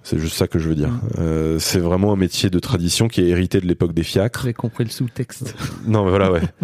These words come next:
Speaker 2: <laughs>
Speaker 1: C'est, c'est vraiment hérité de l'époque, euh, de l'opéra, quoi.
Speaker 2: Mm.
Speaker 1: Des fiacres, euh, tu vois, où il y a vraiment un métier de tradition et, euh,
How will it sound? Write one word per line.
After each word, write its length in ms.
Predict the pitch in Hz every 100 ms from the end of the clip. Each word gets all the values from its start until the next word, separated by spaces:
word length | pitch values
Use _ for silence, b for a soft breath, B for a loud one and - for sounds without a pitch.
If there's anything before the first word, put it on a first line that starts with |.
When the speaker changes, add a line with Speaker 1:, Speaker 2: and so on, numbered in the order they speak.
| -
Speaker 2:
<laughs> 320 | - - -
Speaker 1:
C'est, 180 | - 95
c'est 140 | -
vraiment 240 | 95 107 123
hérité 340 | 101 98 117
de 80 | 110
l'époque, 440 | 92 - 107 - 90
euh, 80 |
de 60 | 85
l'opéra, 340 | 85 107 123 151
quoi. 160 | 92 104
Speaker 2:
Mm. 140 | 120
Speaker 1:
Des 100 | 82
fiacres, 480 | - 104 113 - -
euh, 120 | 85
tu 180 | 85 -
vois, 160 | 87 95
où 40 |
il 60 | 82
y 40 |
a 20 |
vraiment 520 | 78 80 90 98 85 80
un 100 | 80
métier 260 | 82 -
de 40 | -
tradition 580 | 90 82 - 113 131 151 B B B B B B B B -
et, 180 | 90 85
euh, 720 | 80 76 50 50 50 50 50